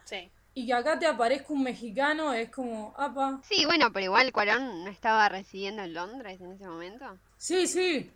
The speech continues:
Speaker 2: pero igual, digo, con esta cosa también de que el tres es un libro como que venía con,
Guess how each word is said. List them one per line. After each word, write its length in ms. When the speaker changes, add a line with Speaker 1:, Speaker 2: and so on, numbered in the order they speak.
Speaker 2:
pero 220
igual, 420
digo, 460
con 160
esta 300
cosa 320
también 320
de 180
que 300
el 200
tres 640
es 220
un 140
libro 340
como 300
que 480
venía 640
con, 380